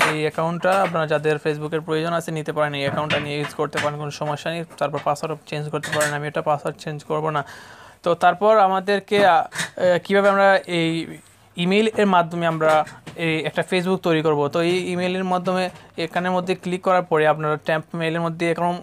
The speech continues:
অনেক ইমেইল দেখতে পারবেন, এখানে অনেক ইমেইল দেখতে পারবেন। এই চেঞ্জ বাটন দেখতে পাচ্ছেন, এখানে ক্লিক করে এই যে উপরে যে মেইলগুলো আছে চেঞ্জ করে করে আপনারা এটা কপি করে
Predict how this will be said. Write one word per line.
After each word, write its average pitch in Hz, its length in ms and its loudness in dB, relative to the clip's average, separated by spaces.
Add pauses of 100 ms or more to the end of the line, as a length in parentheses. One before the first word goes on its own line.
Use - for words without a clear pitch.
অনেক 208 460 0
ইমেইল 180 300 0
দেখতে 165 260 -2
পারবেন, 151 300 2
এখানে 170 300 -2 (240)
অনেক 170 280 -4
ইমেইল 170 180 -2
দেখতে 170 240 -4
পারবেন। 170 260 -2
এই 175 100 -2
চেঞ্জ 190 340 0
বাটন 170 260 2
দেখতে 160 240 0
পাচ্ছেন, 165 240 2
এখানে 170 260 0
ক্লিক 170 240 -4
করে 170 180 0
এই 165 120 0
যে 165 80 -4
উপরে 170 340 0
যে 165 140 -2
মেইলগুলো 170 360 -2
আছে 175 180 2
চেঞ্জ 160 280 -2
করে 175 200 0
করে 170 140 2
আপনারা 160 220 2
এটা 165 140 0
কপি 175 220 -2
করে 196 260 2